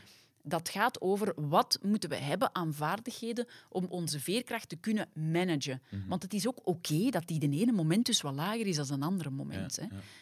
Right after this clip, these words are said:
Speaker 1: Dus dat is met betrekking tot veerkracht. En dan het tweede element van uw vraag is: is het voor iedereen zo makkelijk om, als ze dan zo'n berg tegenkomen,
Speaker 2: Mhm.
Speaker 1: om daarnaar te kijken en denken,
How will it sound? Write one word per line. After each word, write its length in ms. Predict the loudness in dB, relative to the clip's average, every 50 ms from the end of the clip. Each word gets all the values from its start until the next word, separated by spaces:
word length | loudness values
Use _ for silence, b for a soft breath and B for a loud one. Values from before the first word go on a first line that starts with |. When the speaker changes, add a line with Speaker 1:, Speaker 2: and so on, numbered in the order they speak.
| B B
Speaker 1:
Dus 140 | B 0 4
dat 140 | 4 4 4
is 100 | 4 2
met 200 | 2 2 4 4
betrekking 340 | 4 2 -2 0 0 0 0
tot 140 | 0 -2 -4
veerkracht. 600 | -2 2 4 4 4 2 0 -6 -8 -8 -8 -10 -12 B B B B B
En 120 | B 0 2
dan 100 | 4 4
het 120 | 4 2
tweede 340 | 2 2 4 4 4 2 2
element 400 | 2 2 2 4 4 2 2 2
van 140 | 0 0 0
uw 120 | 2 0
vraag 400 | 0 0 0 0 0 0 -2 -2
is: 320 | -2 0 0 2 0 0 B B B B B B
is 160 | 0 2 2
het 120 | 2 2
voor 180 | 0 0 -2 -2 0
iedereen 480 | 2 2 2 4 2 2 2 2 2
zo 160 | 2 2 2 2
makkelijk 540 | 2 0 0 -2 -2 -4 -4 -4 -6 -8 B B B B B B B _
om, 400 | 6 6 8 8 6 2 0 -2 -6 _ _ _ _
als 160 | 2 2 2
ze 80 | 0 0
dan 340 | -2 -2 0 -2 -2 -4 -4 -6
zo'n 340 | -4 -2 0 0 0 0
berg 460 | 0 0 0 0 -2 -2 -6 -10 -14 -18 _ _ _ _ _ _ _ _ _ _ _ _ _
tegenkomen, 720 | 2 4 4 4 4 2 0 0 2 2 2 2 0 -2 -6 -8 -8
Speaker 2:
Mhm. 120 | -6 -4 2 4
Speaker 1:
om 240 | 6 6 6 6
daarnaar 320 | 6 4 4 4 2 0 0
te 100 | -2 -2
kijken 340 | 0 0 0 0 0 -2 -4
en 140 | -4 -2
denken, 360 | -2 -2 -4 -4 -4 -6 -8